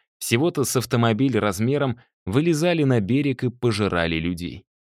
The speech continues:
Одарённые, многие из которых проявили себя ещё в первый день, встретили монстров на подходе.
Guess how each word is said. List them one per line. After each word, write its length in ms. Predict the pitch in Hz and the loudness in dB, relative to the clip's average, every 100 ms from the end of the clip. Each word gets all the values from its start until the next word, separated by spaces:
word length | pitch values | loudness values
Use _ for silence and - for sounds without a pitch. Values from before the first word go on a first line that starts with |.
| _ _ - | _ _ -4
Одарённые, 640 | 98 101 135 160 131 92 | 0 2 2 0 0 0
многие 460 | 85 92 117 113 87 | 0 0 0 -2 -4
из 120 | 78 | -6
которых 440 | - - 120 110 - | -6 -4 -4 -4 -4
проявили 420 | 98 95 123 120 | -4 -2 -2 -4
себя 240 | - 101 | -2 0
ещё 240 | 107 - 87 | 0 -2 -4
в 80 | - | -2
первый 320 | 120 101 90 | -2 0 -2
день, 320 | 107 131 - _ _ | -2 -4 -6 _ _
встретили 560 | - - 120 143 127 120 | -8 -2 0 0 0 2
монстров 540 | 101 117 113 - 104 | 2 0 -2 -2 0
на 140 | 110 104 | 0 0
подходе. 640 | 107 - 131 107 71 | -2 -2 -4 -4 -6